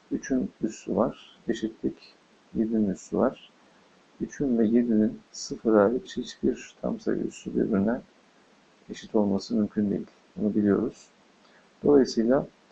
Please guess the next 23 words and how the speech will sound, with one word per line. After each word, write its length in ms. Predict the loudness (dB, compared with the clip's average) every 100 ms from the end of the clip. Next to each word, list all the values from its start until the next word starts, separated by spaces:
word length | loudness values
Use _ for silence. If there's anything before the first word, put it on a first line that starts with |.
| _ _ _ _ -14
üçün 240 | -4 0
üssü 260 | 0 -2 0
de 80 | 0
sıfır 300 | 0 0 0
olacak. 360 | 2 -2 -2 -6 _ _ _ _ _ _ _ _ _ _ _ _ _ -6
Yedinin 320 | -2 0 -2
üssü 200 | -4 -2
de 80 | -2
sıfır 300 | -2 -10 -8
olacak. 300 | -8 -8 -10 _ _ _ _ _ _ _
Buradan 300 | -2 2 0
iki 220 | 0 -6 0
tane 240 | 2 2
iki 180 | 0 0
bilinmeyen 440 | 2 2 2 2
denklem 380 | 0 0 -2 0
gelecek. 340 | -2 -2 -4 -6
Bunları 260 | -4 -2 -2
çözerek 420 | -2 -2 -2 -4 -6
sonuca 340 | -4 -2 -2
gideceğiz. 600 | -2 -4 -6 -6 -8 -18 _ _ _ _ _ _ _ _ _ _ -14
Üçün 240 | -10 0 0
üssünden 520 | 0 0 0 0